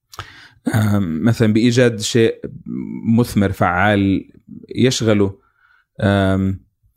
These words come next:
ب-، بإصلاح علاقة مهمة في حياته لا تعمل بشكل صحيح،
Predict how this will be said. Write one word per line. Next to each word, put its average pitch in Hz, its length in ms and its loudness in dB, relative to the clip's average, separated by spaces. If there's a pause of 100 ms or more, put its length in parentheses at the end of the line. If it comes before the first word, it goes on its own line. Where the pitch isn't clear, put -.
(240)
ب-، 104 480 2
بإصلاح 117 760 0
علاقة 113 480 0
مهمة 107 320 2
في 101 120 -4
حياته 104 640 0 (200)
لا 110 180 4
تعمل 104 320 0
بشكل 98 380 -2
صحيح، 101 580 -4